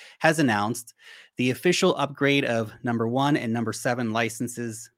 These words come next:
to become the first licensed trading platform for retail users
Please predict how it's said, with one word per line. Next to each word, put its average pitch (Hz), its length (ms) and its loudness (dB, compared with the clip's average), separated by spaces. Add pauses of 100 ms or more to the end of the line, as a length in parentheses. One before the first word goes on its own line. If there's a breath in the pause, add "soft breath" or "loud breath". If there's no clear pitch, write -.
to - 80 -20
become 208 340 4
the 165 140 0
first 151 360 2
licensed 151 480 0
trading 139 340 -2
platform 123 520 0
for 175 240 0
retail 135 400 -4
users 107 400 -4